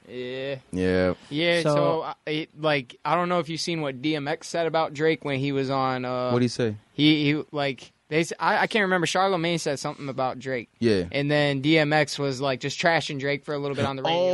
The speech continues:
Speaker 2: Oh, yes, yes.
Speaker 1: Swiss Beats and D M X are both in Rough Riders from, like, way
Speaker 2: Y-,
Speaker 1: back.
Speaker 2: yeah.
Speaker 1: So, like, I, I think that maybe it stemmed from that. Drake didn't appreciate the, the
Speaker 2: Okay.
Speaker 1: beef, and then Swiss Beats was more of the, the, like,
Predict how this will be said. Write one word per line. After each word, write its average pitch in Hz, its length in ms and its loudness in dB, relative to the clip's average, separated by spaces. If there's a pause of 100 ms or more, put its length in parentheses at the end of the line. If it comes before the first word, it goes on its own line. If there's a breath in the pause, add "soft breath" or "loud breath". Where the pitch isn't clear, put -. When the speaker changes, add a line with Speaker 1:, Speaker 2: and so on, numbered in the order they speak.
Speaker 2:
Oh, 165 40 2
yes, 151 420 0
yes. 147 140 2
Speaker 1:
Swiss 226 240 0
Beats 208 500 -2
and 151 200 -4
D 185 140 2
M 175 140 0
X 180 220 0
are 151 60 -2
both 160 260 -2
in 151 80 -4
Rough 147 300 0
Riders 123 340 -4
from, 139 160 -6
like, 127 160 -4
way 139 180 -2
Speaker 2:
Y-, 160 40 0
Speaker 1:
back. 170 280 2
Speaker 2:
yeah. 120 320 0 (120)
Speaker 1:
So, 160 280 0
like, 151 320 0
I, 156 200 0
I 156 120 0
think 214 280 -2
that 180 160 0
maybe 185 320 0
it 143 100 -2
stemmed 180 500 -2
from 143 280 -6
that. 147 300 2
Drake 143 260 -4
didn't 147 180 -6
appreciate 147 600 -4
the, 135 80 -8
the 135 120 0
Speaker 2:
Okay. 110 280 2
Speaker 1:
beef, 151 300 2
and 139 140 -4
then 139 140 -6
Swiss 156 300 0
Beats 151 280 -2
was 139 200 -4
more 147 320 -2
of 131 100 -6
the, 139 160 -6
the, 127 140 -8
like, 120 240 -8